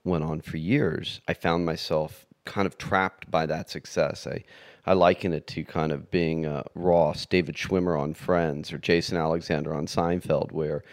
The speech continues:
you know, you're, uh, always going to be that person, um, <laughs> no matter, you know, how many times you might try to reinvent, reinvent yourself, and that can kind of burden you because it's this feeling of,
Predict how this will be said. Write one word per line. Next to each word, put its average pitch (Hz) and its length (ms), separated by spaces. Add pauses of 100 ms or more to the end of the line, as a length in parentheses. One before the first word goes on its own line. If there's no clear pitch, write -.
(280)
you 101 100
know, 85 80
you're, 80 640 (140)
uh, 58 240 (160)
always 104 400
going 85 320
to 76 100
be 80 200
that 69 280
person, 69 640 (140)
um, 73 600
<laughs> - 60
no - 140
matter, 104 500 (320)
you 110 120
know, 87 160
how 95 160
many 98 160
times 87 300
you 87 80
might 82 240
try 82 280
to 80 260
reinvent, 82 360
reinvent 87 380
yourself, - 400
and 82 160
that 80 160
can 87 160
kind 80 260
of 76 120
burden 87 340
you 71 140
because 71 420
it's - 240
this 73 140
feeling 76 520
of, 71 360